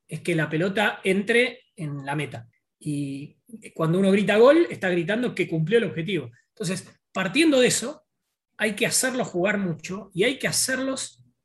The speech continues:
gritar muchas veces gol, porque es la palabra más linda de todas, y ya van a ser adultos para que cueste muchísimo hacer un gol. Entonces,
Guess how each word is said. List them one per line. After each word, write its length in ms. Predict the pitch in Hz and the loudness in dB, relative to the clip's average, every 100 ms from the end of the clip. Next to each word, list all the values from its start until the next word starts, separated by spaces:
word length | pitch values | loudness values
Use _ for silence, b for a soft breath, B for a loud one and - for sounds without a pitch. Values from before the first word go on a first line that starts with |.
| - | -8
gritar 460 | 160 185 185 330 285 | -4 -2 2 2 4
muchas 320 | 202 - 185 | 0 0 0
veces 240 | 202 170 | 0 -2
gol, 220 | 185 214 | 0 0
porque 140 | 160 190 | 0 -2
es 40 | |
la 80 | 220 | 0
palabra 260 | 190 220 202 | 0 2 2
más 140 | 190 | 0
linda 200 | 240 233 | 0 -4
de 80 | 196 | -2
todas, 280 | 208 190 196 B B - | 0 -2 -4 B B -6
y 80 | |
ya 200 | 190 294 | -2 2
van 100 | 302 | 2
a 80 | 220 | 0
ser 200 | - 247 | 0 2
adultos 420 | 220 247 202 202 - | 2 0 -2 -4 -4
para 180 | 156 151 | -4 -4
que 140 | 170 | -4
cueste 300 | 247 - 202 | -4 -2 -2
muchísimo 520 | 180 160 269 - 170 | 0 0 0 2 0
hacer 220 | 127 160 | -4 -4
un 100 | 143 | -6
gol. 200 | 139 123 - _ - - - _ | -6 -10 -14 _ -20 -20 -20 _
Entonces, 640 | - 165 156 160 - - | -6 -4 -2 -2 -6 -14